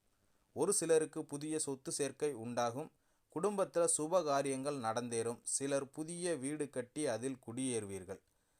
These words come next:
தொழில் வியாபாரம் போன்றவற்றில் எதிர்பார்த்த லாபம் உண்டாகும்.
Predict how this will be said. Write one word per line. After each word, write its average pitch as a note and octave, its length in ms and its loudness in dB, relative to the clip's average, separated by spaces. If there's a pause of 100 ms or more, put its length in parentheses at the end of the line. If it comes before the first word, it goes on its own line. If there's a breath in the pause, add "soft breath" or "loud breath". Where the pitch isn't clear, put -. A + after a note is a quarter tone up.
(260)
தொழில் E3+ 360 2
வியாபாரம் D3 560 4
போன்றவற்றில் B2+ 680 0
எதிர்பார்த்த A#2+ 600 0
லாபம் A2+ 460 2
உண்டாகும். A2 560 -2